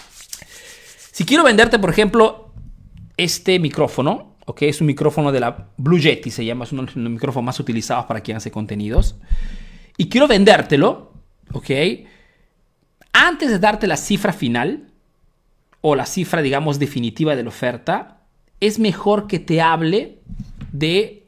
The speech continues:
cuánto este micrófono es súper seguro, cuánto este micrófono te da una, una calidad de audio particular, cuánto este micrófono es indestructible, ¿ok? Que te hable de repente del valor comercial de este micrófono,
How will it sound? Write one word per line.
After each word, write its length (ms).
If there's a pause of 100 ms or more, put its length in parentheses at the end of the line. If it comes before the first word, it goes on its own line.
cuánto 460
este 180
micrófono 640
es 380 (200)
súper 380
seguro, 580
cuánto 280
este 160
micrófono 520
te 100
da 160
una, 340 (240)
una 180
calidad 420
de 120
audio 340
particular, 840
cuánto 240
este 160
micrófono 500
es 120
indestructible, 1080
¿ok? 220 (1120)
Que 200
te 180
hable 200
de 80
repente 340
del 180
valor 500
comercial 760
de 60
este 160
micrófono, 640